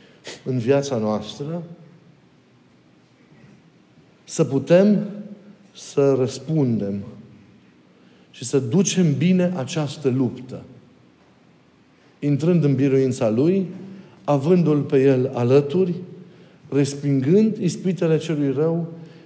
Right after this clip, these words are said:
primind încercările și lăsându-le să ne sfințească, dăruindu-le înapoi ca dar prin răbdarea noastră Lui, unindu-le cu suferința Lui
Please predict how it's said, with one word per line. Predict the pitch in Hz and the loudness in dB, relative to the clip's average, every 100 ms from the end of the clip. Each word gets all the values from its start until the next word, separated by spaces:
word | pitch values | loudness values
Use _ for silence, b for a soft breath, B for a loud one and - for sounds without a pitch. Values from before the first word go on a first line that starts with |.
| B | B
primind | - 160 156 214 240 220 | 2 4 6 6 6 6
încercările | 202 165 165 - 151 135 151 165 | 4 4 2 2 4 4 2 0
și | 165 175 | 0 0
lăsându-le | 156 - - 247 254 170 135 127 120 B B B B | 0 0 -2 0 2 2 2 2 0 B B B B
să | - - | -10 -4
ne | 143 | -2
sfințească, | 139 143 139 123 139 143 - 170 180 160 131 | -2 -2 -6 0 0 0 -4 -6 -4 -4 2
dăruindu-le | 156 165 226 220 175 | 4 4 4 4 2
înapoi | 160 147 147 180 165 147 | 2 2 0 2 2 2
ca | 147 | 0
dar | 135 170 156 | 2 2 2
prin | 139 139 | 0 0
răbdarea | 131 139 139 135 | 0 2 2 2
noastră | 139 127 123 | 0 -4 -4
Lui, | 135 180 | 0 0
unindu-le | 156 165 226 196 165 | 2 2 4 4 2
cu | 156 147 139 B B | -2 -4 -6 B B
suferința | - 139 147 156 165 156 139 | -6 2 2 4 2 0 -4
Lui | 143 120 | -2 -2